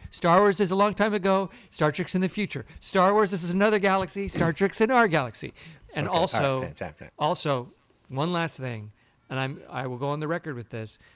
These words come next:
Speaker 1: Star Trek is actually, the philosophy of Star Trek is actually almost diametrically opposed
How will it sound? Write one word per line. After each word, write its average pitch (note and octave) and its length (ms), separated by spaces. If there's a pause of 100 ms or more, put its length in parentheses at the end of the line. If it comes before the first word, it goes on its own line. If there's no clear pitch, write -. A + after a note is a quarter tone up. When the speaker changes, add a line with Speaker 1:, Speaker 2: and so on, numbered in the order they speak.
Speaker 1:
Star D3 360
Trek D#3+ 420
is C#3 180
actually, C3+ 600
the B2 160
philosophy D3 600
of C3 60
Star C3+ 240
Trek C3+ 240
is A2+ 140
actually C3 380
almost C3+ 480
diametrically C#3 640
opposed D#3 800